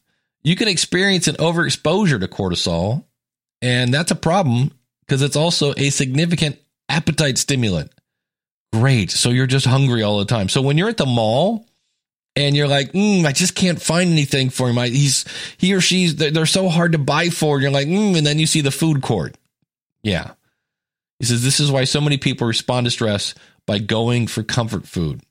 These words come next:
And, uh, they also point out that excess calories consumed in the setting of high cortisol appear, appear to be, uh, preferentially deposited around the middle. Hey, thanks, cortisol.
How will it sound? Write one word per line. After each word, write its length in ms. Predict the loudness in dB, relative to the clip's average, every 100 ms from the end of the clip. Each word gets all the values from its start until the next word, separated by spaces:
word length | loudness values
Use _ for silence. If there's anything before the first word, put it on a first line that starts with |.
| _ _ _ _ _ _ _ _ _ _
And, 440 | -2 0 0 0 0
uh, 280 | 0 -2 -2
they 140 | -2
also 180 | 0 -2
point 280 | -2 0 0
out 160 | -2
that 220 | -4 -6 -6
excess 360 | -6 -4 -2 -2
calories 420 | -2 0 0 -2
consumed 500 | -2 -4 0 0 2
in 180 | 0 0
the 180 | -2 -4 -10 -18
setting 400 | -6 -2 0 0
of 220 | 0 -2 -2
high 280 | -2 -2
cortisol 840 | -4 -4 -2 0 0 0 0 0 -4 -10 _ _ -6
appear, 360 | -2 0 0 0 -4 -6
appear 500 | -6 -4 -2 0 -2
to 160 | -2 -2
be, 420 | 0 0 -2 -4 _ _ _ _ _ _ _ -8
uh, 100 | -6
preferentially 920 | -2 -2 0 0 2 0 0 -2 -2
deposited 720 | -6 -4 0 0 0 0 -2 -2
around 460 | -2 2 2 2
the 80 | 2
middle. 540 | 2 2 0 -4 -8 _ _ _ _
Hey, 160 | -2 -2
thanks, 420 | -2 0 0 0
cortisol. 720 | -2 -4 -2 -2 0 0 -2